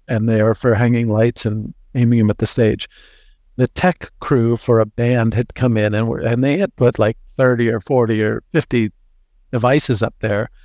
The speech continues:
And the architect had come in and saying, "Oh my God, you know, like, this is now the center of attention is a lighting bar. It's a wood ceiling,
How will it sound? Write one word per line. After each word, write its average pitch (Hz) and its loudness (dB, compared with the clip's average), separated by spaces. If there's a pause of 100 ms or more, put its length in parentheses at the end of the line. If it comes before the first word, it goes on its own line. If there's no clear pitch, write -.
(380)
And 135 -2
the 147 4
architect 165 0
had 131 -4
come 117 0
in 113 2
and 113 -2
saying, 123 -2
"Oh 190 2
my 104 0
God, 165 0
you - -8
know, 110 0
like, 110 -2
this 139 -2
is 127 -2
now 143 2 (380)
the 135 -4
center 175 2
of 135 2
attention 156 0
is 117 -2
a 123 0
lighting 127 0
bar. 107 -4 (100)
It's - -4
a 113 0 (220)
wood 175 0
ceiling, 143 0